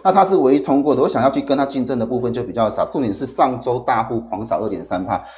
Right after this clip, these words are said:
用它的这个所谓的股本来看，大概是五万四千七百四十四张哦。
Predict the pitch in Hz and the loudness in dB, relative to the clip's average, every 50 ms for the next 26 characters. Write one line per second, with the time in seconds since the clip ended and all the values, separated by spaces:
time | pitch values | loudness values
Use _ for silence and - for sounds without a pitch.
0 | - - _ _ 196 185 170 - 185 175 160 143 127 120 160 - 135 120 - 110 | -20 -20 _ _ 0 0 2 4 2 4 4 4 2 2 0 0 0 -2 0 -2
1 | 107 123 143 135 131 120 - - 113 127 117 107 95 92 85 98 - - 127 110 | 0 0 2 2 2 0 0 0 -4 -4 -2 -2 -2 0 -2 -2 -2 -4 -6 -4
2 | 107 127 123 120 117 - 117 - 85 87 87 104 110 110 - - - 117 104 - | -2 0 -2 -2 -2 -6 -10 -12 -12 -12 -2 0 0 0 0 -6 -8 -10 -10 -8
3 | - 98 95 92 - - 95 - 80 - - - 90 78 - - 95 - - 80 | -6 -8 -8 -8 -10 -10 -8 -8 -10 -10 -8 -10 -10 -10 -8 -8 -10 -4 -2 -2
4 | 73 76 73 64 - | -2 -2 -4 -10 -12